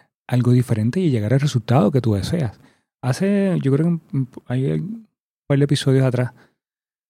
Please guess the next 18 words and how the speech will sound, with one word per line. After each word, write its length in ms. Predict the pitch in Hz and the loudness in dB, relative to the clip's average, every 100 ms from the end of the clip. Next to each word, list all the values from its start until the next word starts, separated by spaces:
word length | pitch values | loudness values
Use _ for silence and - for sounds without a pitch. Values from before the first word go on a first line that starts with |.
| _ 165 | _ -10
yo 520 | 120 123 120 123 131 | 0 2 4 4 2
mencioné 420 | 139 135 - 127 | 4 2 2 0
esta 200 | 123 135 | 0 -2
frase 320 | 131 135 135 | 0 0 -2
que 80 | 120 | -2
dice, 280 | 117 120 123 | -2 0 0
"Lo 120 | 117 | 2
difícil 420 | 113 - 131 175 | 2 2 0 2
es 120 | 170 - | 0 2
difícil 400 | 156 180 - 170 | 0 0 2 0
hasta 200 | - 131 | 0 -2
que 80 | 117 | -2
se 120 | 123 | -2
convierte 360 | 117 113 104 | 0 0 0
en 100 | 135 | -2
fácil". 400 | 127 113 107 120 110 | -2 -4 -4 -8 -14
O 1200 | _ _ _ _ _ _ _ _ _ _ _ - | _ _ _ _ _ _ _ _ _ _ _ -14
sea, 140 | 127 | -14